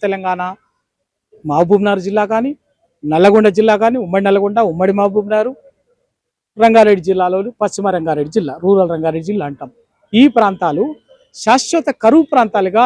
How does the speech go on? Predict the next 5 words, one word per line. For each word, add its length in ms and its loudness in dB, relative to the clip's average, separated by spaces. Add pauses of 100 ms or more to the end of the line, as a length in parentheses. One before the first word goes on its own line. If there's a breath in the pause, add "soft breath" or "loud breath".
(140)
తీవ్ర 220 2 (160)
దుర్భిక్ష 380 4 (120)
ప్రాంతాలుగా 460 -4 (100)
మారినాయి. 380 -8 (840)
అంతేకాకుండా 720 2